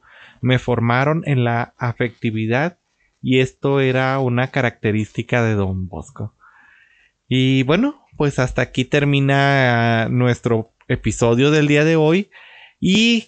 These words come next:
qué bonito que, bueno, pues, aunque, mm, celebrábamos estas dos fiestas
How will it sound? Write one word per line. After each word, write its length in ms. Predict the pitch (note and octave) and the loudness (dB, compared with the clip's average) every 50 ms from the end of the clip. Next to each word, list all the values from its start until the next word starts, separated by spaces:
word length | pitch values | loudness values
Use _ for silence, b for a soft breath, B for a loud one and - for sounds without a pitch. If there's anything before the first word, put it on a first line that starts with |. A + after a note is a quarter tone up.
| _ - | _ -6
qué 1080 | - E3 D#3+ E3 E3 E3 E3+ E3 E3 E3 E3 E3 E3 E3 E3 E3 E3 E3 E3 E3 D#3+ D3+ | 0 2 2 2 2 2 2 2 2 2 2 0 0 0 0 0 0 0 -2 -2 -4 -6
bonito 840 | D3 - F2+ - C#3+ C#3+ F3 F#3+ F#3+ F3+ E3 - G#3 G#3 G#3+ G#3+ _ - | -8 -10 -8 -4 -2 0 0 2 2 0 0 0 0 -2 -2 -2 _ -4
que, 440 | F3+ F3+ F3 F3 F3 F3+ F#3 F#3+ F#3 | -2 -2 0 0 0 -2 -2 -2 -2
bueno, 340 | E3 C3+ C#3 D3+ E3+ G3 - | -2 -4 -2 -2 -4 -4 -4
pues, 380 | - C3 A#2 A2 G#2 - - - - | -4 -2 -2 -2 -2 -4 -8 -10 -6
aunque, 840 | A#2+ A#2 A2+ A2 G#2+ A2 G#2+ - - A#2 A2 A2 G#2 G#2 G#2+ A2 G#2+ | -4 -2 -2 -2 -2 -4 -6 -4 -4 -2 0 0 0 2 2 2 0
mm, 500 | G#2 G#2 G2+ A2 - - - - - B2+ | 0 -2 -6 -8 -12 -16 -18 -14 -12 -6
celebrábamos 800 | - B2 A2+ A2 A2+ A2 G#2+ G#2+ G#2 G#2+ A#2 C3 C#3+ D3 C#3+ - | -2 0 2 2 2 2 2 2 2 2 2 0 0 0 0 -2
estas 320 | C3 A#2+ - - C3+ C3+ C3+ | -4 -4 -2 -2 -2 -2 0
dos 260 | C3+ C3+ C3 C3 - | 0 0 0 -2 -2
fiestas 1000 | - C3+ B2 B2 B2 A#2+ - - C#3+ C3+ C#3 C#3 C#3 C3+ B2 A#2 - - - | 0 2 2 2 2 0 -2 -2 -2 0 2 2 2 2 2 0 0 -4 -8